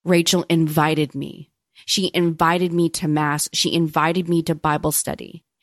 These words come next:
She invited me out for coffee. Three words,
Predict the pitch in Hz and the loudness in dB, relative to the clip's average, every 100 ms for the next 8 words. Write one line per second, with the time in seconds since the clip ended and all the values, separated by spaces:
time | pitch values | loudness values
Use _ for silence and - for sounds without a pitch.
0 | - - 190 175 165 160 170 175 170 147 | -6 0 2 2 0 0 0 -2 -2 -2
1 | 147 - 151 - - 143 - - - _ | -4 -8 -14 -12 -12 -12 -14 -20 -20 _
2 | _ _ _ _ - 247 247 196 143 - | _ _ _ _ 0 2 2 2 -2 -2
3 | - | -6